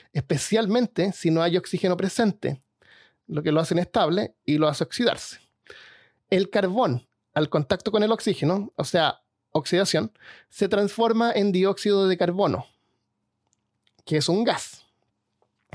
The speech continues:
El silicio en contacto con oxígeno se transforma en dióxido de silicio,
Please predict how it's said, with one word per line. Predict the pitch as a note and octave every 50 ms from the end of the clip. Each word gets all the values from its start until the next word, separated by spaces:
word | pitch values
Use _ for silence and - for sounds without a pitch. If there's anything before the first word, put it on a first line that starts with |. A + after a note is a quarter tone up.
| - -
El | - G3+ F3+
silicio | - - G#3 B3 D#4+ D4+ B3 - - E3+
en | E3 E3+
contacto | - F#3+ F#3 F3+ - - G3+ - - G#3+
con | G3 G#3+ F#3+
oxígeno | F3+ F3+ - - E4 C#4+ - - D#3+ E3+ D#3+
se | F#3 F3
transforma | F3+ F#3 F3+ - G#3 F#3+ G#3 G3
en | G3 F#3+
dióxido | E3+ F3+ F3+ F3+ F3 - - F#3+ F3+ F3
de | F#3 F#3 F#3 F#3+
silicio, | F3 - A3+ B3 D#4 D4+ - - - F#3+ - _